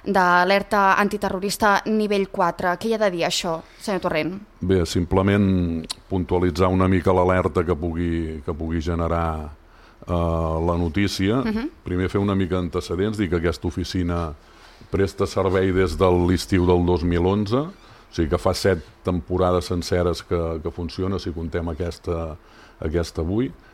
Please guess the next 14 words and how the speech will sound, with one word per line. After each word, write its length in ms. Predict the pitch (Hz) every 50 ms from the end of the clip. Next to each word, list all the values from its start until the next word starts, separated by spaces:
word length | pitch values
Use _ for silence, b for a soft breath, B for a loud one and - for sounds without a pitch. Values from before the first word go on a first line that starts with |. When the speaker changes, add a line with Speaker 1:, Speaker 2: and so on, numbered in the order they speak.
| b b
Speaker 2:
vuit. 360 | - 82 90 107 135 127 127 90
Ens 160 | 87 76 87
ha 80 | 87
donat 320 | 82 87 87 85 87 78 87
un 100 | 87 80
resultat 720 | - 87 78 85 85 82 73 - 90 85 80 82 82 71 - - - B B B B B B B
molt 280 | 85 85 87 82 78 78
bo, 120 | 87 104
estem 280 | 110 - - 101 90 87
molt 160 | 85 82 80
satisfets, 800 | - - 82 71 85 80 - - 98 104 123 - - - - 82
donem 420 | 78 76 85 85 87 87 85 85
un 120 | 85 82 80
servei 640 | - - 87 87 82 87 87 90 85 82 80 78